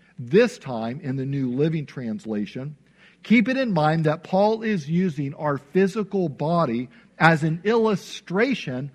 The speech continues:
of Christ's body, the church. Yes, the body has many different parts, not just one part. If the foot says, "I'm not a part of the body because I'm not a hand,"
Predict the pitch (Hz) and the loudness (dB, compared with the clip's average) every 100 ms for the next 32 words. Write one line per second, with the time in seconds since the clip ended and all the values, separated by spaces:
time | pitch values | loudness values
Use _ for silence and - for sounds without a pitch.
0 | _ - 139 - 190 190 175 - 131 107 | _ -4 -4 -2 0 0 -2 -6 -6 -4
1 | 104 113 - _ - 135 - 143 110 - | -4 -6 -10 _ -8 -8 -6 -8 -8 -14
2 | - _ _ _ _ _ _ _ _ _ | -20 _ _ _ _ _ _ _ _ _
3 | _ _ _ _ _ _ _ _ _ _ | _ _ _ _ _ _ _ _ _ _
4 | _ - 139 147 202 - 156 131 156 196 | _ -4 6 8 8 4 2 6 8 8
5 | 170 165 143 156 185 165 170 180 160 - | 6 4 4 2 4 4 2 0 -4 0
6 | 214 175 - 156 147 170 170 160 - 147 | 2 2 -2 -2 0 0 0 -4 -4 -4
7 | 185 175 113 120 - _ _ _ - 190 | -4 -4 -6 -6 -8 _ _ _ 2 8
8 | 175 165 - 233 254 - 156 170 185 - | 8 6 4 4 4 2 2 2 0 -6
9 | _ _ - 143 220 196 160 139 151 143 | _ _ 2 6 6 6 2 0 0 0
10 | 127 117 120 127 160 131 147 139 135 143 | 0 -4 -2 0 0 -2 -4 -4 -4 -2
11 | 143 131 113 185 127 143 | -2 -2 -2 -2 -4 -8